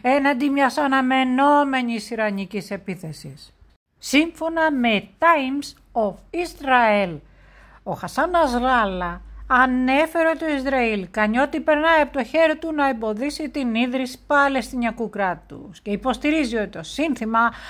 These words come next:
«Από το ποτάμι στη θάλασσα» αντανακλά Ισραηλινές, όχι Παλαιστινιακές φιλοδοξίες. Να τονιστεί εδώ, προσέξτε το αυτό, πριν την έναρξη της ομιλίας Χασάν Νασράλα,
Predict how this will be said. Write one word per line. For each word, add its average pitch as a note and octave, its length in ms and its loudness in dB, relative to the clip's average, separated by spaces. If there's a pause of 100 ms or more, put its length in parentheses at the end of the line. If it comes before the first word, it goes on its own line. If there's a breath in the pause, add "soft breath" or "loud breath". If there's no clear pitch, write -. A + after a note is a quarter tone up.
(180 loud breath)
«Από G#3 280 -4
το F#3+ 120 -12
ποτάμι A3 600 -6
στη E4 180 -6
θάλασσα» A#3+ 680 2 (400 loud breath)
αντανακλά C4+ 760 0 (200)
Ισραηλινές, B3+ 680 0 (200)
όχι E4+ 460 2
Παλαιστινιακές D4+ 1080 0
φιλοδοξίες. G#3 880 -4 (400)
Να C4 200 2 (200)
τονιστεί D4+ 760 0
εδώ, A#3+ 340 0
προσέξτε A3 840 -6
το G3 140 -8
αυτό, F3 560 -8
πριν G#3+ 300 0
την A3+ 260 0
έναρξη A3+ 500 0
της - 100 -14
ομιλίας A3+ 600 -2
Χασάν A3 480 -4
Νασράλα, A3+ 960 2